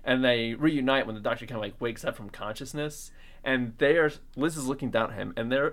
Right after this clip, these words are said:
faces are straight up, like, five inches away from each other's, and he brushes a lock out of her face and over her ear.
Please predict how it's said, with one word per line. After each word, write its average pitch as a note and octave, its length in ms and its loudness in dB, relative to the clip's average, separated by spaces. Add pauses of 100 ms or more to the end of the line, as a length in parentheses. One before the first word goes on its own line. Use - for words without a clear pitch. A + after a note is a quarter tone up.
faces B2 360 -2
are F#2+ 100 -2
straight C#3+ 480 -2
up, A2 240 0
like, A2 180 -6 (220)
five A2+ 300 2
inches A2 260 -10
away G#2 220 -6
from A#2+ 160 -8
each B2+ 160 -6
other's, D3 320 -2 (440)
and C#3+ 120 6
he G#3 140 -2
brushes D3 680 8
a D3 100 6
lock B2+ 460 6 (100)
out C3+ 220 6
of D3 180 4
her B2+ 380 2
face B2+ 760 4
and C#3+ 220 6
over C#3+ 260 4
her C3 240 0
ear. B2+ 540 2